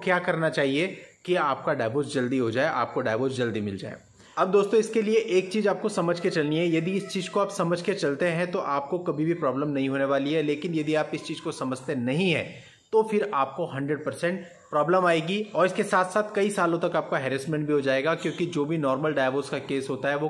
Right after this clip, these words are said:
कई साल तक कोर्ट में चलता है, कई बार तीन साल, चार साल, पाँच साल भी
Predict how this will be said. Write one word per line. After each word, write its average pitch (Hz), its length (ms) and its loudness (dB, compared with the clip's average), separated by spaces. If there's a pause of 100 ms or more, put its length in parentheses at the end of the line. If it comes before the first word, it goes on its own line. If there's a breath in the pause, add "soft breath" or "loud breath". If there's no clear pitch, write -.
कई 151 160 2
साल 135 220 -2
तक 147 280 -4
कोर्ट 131 200 -4
में 131 120 -4
चलता 131 340 -2
है, 151 140 0
कई 139 180 -2
बार 131 280 -2
तीन 143 180 -6
साल, 143 240 -4
चार 131 240 -2
साल, 139 200 -4 (100)
पाँच 127 200 -2
साल 131 200 -2
भी 175 240 -2